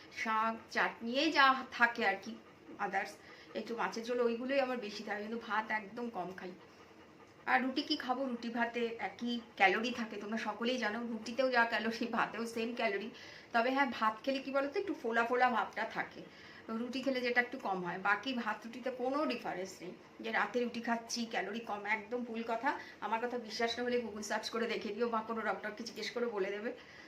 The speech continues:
ভিডিওটা দেখো, এখনই পোস্ট করে দেবো ভিডিওটা। আর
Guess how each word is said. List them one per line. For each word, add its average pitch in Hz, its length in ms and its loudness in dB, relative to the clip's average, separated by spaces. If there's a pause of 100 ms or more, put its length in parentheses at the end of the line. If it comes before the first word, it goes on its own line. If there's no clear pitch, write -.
(380)
ভিডিওটা 277 1000 12
দেখো, 247 420 4
এখনই - 340 4
পোস্ট 233 300 0
করে 254 160 4
দেবো 247 180 4
ভিডিওটা। 226 440 0 (720)
আর 202 160 0